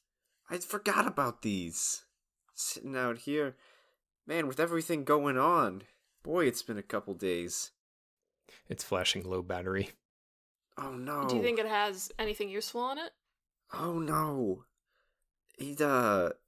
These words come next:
Speaker 1: it might have. I, they, uh, they take up, uh, a lot of memory. They actually, uh, these are pretty high-end ones. They stream back to, uh, to our, our home.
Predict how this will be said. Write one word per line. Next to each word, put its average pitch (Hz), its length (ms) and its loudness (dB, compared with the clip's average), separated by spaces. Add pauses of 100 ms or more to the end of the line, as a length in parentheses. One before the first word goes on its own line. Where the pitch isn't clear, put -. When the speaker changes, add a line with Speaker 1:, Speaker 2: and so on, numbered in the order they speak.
(800)
Speaker 1:
it 131 160 -8
might 131 340 2
have. 139 800 2 (1300)
I, 127 380 -2 (1900)
they, 139 240 4
uh, 139 180 6
they 139 140 6
take 170 280 4
up, 131 220 4
uh, 117 260 2
a 120 100 2
lot 135 220 4
of 123 80 0
memory. 123 380 0
They 123 180 4
actually, 127 560 2
uh, 95 340 2 (600)
these 143 180 -2
are 107 220 0 (480)
pretty 139 260 0
high-end 127 440 4
ones. 101 260 -2
They 117 100 0
stream 131 480 -2
back 113 360 2
to, 117 280 0
uh, 95 400 2
to 117 200 -8
our, 104 360 2
our 90 300 -4
home. 107 400 0